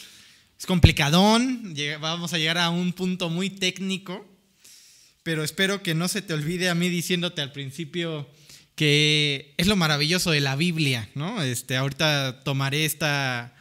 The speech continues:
eh, también esta frase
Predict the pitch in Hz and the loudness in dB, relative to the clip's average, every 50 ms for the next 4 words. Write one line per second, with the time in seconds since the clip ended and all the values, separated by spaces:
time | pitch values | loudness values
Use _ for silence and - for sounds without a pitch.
0 | - - - _ _ _ _ 131 127 123 123 120 120 117 117 113 110 110 113 113 | -20 -20 -20 _ _ _ _ -6 -4 -4 -4 -4 -4 -6 -8 -8 -10 -12 -14 -16
1 | - - _ _ _ _ _ - _ _ _ - 131 131 135 147 151 151 156 156 | -20 -20 _ _ _ _ _ -20 _ _ _ -10 -8 -4 -4 -2 -2 0 0 0
2 | 156 151 147 135 120 117 - - - - 143 - - 165 156 - - 165 170 165 | 0 -2 -2 -4 -6 -10 -14 -14 -12 -10 -10 -4 -4 -4 -2 0 -2 0 0 0
3 | - - - - 131 127 170 | 0 0 0 0 0 -2 -4